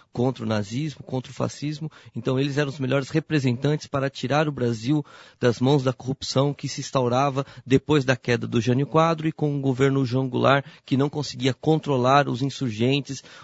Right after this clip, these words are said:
os focos de des-, eh, desorganização da nação.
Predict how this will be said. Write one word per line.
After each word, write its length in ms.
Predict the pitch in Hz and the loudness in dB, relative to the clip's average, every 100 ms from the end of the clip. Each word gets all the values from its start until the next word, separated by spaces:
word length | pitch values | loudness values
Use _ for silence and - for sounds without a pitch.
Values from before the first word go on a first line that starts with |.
| - | -16
os 140 | 117 | -10
focos 440 | - 131 - 127 - - - | 0 2 2 -6 -10 -20 -18
de 380 | - 113 123 110 | -6 0 0 0
des-, 380 | - - 123 - 117 - | -6 -2 0 0 -4 -4
eh, 340 | 113 113 110 | -2 0 -2
desorganização 760 | - 110 151 143 139 127 - 135 | -4 2 2 4 0 -2 -2 0
da 140 | 127 | 2
nação. 360 | 127 123 - | 0 -4 -10